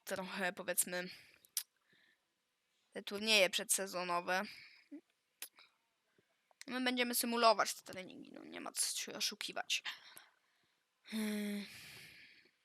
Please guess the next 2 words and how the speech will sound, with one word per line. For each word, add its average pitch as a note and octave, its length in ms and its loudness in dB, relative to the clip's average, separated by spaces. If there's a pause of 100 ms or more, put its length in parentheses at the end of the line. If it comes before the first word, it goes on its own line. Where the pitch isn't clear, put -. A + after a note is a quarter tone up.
(2750)
Personalizacja G3+ 760 2
przyspieszenia, A3 840 2